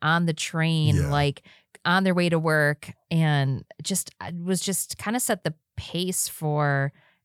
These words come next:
Speaker 1: I, I don't know, everything sort
Speaker 2: Yeah.
Speaker 1: of. Um, I don't even know what my point is here. But
Speaker 2: I,
Speaker 1: it just was
Speaker 2: yeah.
Speaker 1: stunning. Like, and sometimes when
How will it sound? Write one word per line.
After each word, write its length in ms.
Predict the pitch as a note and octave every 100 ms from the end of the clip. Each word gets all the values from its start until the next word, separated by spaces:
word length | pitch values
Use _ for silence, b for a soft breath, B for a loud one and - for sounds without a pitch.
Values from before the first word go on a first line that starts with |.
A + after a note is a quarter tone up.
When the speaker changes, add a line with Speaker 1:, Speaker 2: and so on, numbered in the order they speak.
| _
Speaker 1:
I, 240 | C#3+ B2 G3+
I 20 |
don't 100 | B3+
know, 100 | C#3+ -
everything 580 | F#3 C#4+ D3 - C#3
sort 300 | C#3+ B2+ A2
Speaker 2:
Yeah. 160 | C3+ C3
Speaker 1:
of. 240 | C3 - -
Um, 360 | D3+ C#3+ C3+ C3 -
I 80 | G3+
don't 160 | A#3
even 160 | F3 E3+
know 80 | D#3+
what 200 | D3+ -
my 140 | D#3+
point 380 | - G#3 G#3+ A3
is 260 | C4 C4 -
here. 400 | B3+ B3+ C4 B3+ B B B B B B B B
But 260 | A#3 A3 F3
Speaker 2:
I, 20 | -
Speaker 1:
it 100 | G#3+
just 220 | F#4 G#3
was 120 | D#4+
Speaker 2:
yeah. 60 | -
Speaker 1:
stunning. 420 | - A#3+ G3+ D3+
Like, 220 | D#3+ E3
and 140 | E3+ E3 B B
sometimes 580 | - A#3 A#3 C#4+ C4 B3
when 320 | G3+ G3 F#3+